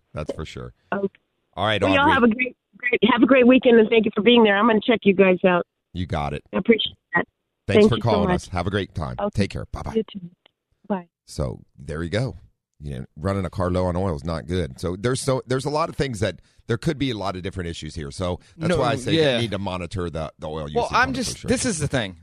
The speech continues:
Speaker 3: Honestly, in the end, this is what it all boils down to. 'Cause even me, I mean, I, I've been going through some, uh, with dealing with the doctors and stuff with some certain things. I gotta kinda advocate for myself. Well, you know, the,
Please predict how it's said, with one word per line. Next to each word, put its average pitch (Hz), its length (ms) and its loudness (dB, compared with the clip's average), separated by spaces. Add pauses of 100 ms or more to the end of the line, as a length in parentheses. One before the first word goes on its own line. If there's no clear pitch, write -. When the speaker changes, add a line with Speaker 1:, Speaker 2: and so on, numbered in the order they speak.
(100)
Speaker 3:
Honestly, 190 440 0
in 139 100 -2
the 127 140 2
end, 131 420 -2
this 139 160 -6
is 151 80 -6
what 135 140 0
it 123 40 0
all 120 120 2
boils 110 280 0
down 107 220 -4
to. 117 120 -4
'Cause 151 180 -2
even 220 260 0
me, 127 320 -2 (320)
I - 60 -6
mean, 135 100 -2
I, 117 260 -2
I've 143 60 -2
been 139 140 -6
going 135 200 -4
through 127 200 -8
some, 107 260 -8
uh, 85 300 -6 (100)
with 107 220 -14
dealing 123 240 0
with 110 80 -6
the - 80 -10
doctors 101 400 -6
and 107 80 -10
stuff 117 200 -8
with 123 100 -20
some 117 200 -12
certain 143 300 -6
things. 214 340 -4 (680)
I 147 200 0
gotta 233 180 0
kinda 180 260 -2
advocate 147 460 0
for - 100 -10
myself. 117 640 -4 (300)
Well, 139 260 -2
you 143 160 -6
know, 160 140 -2
the, 135 180 -8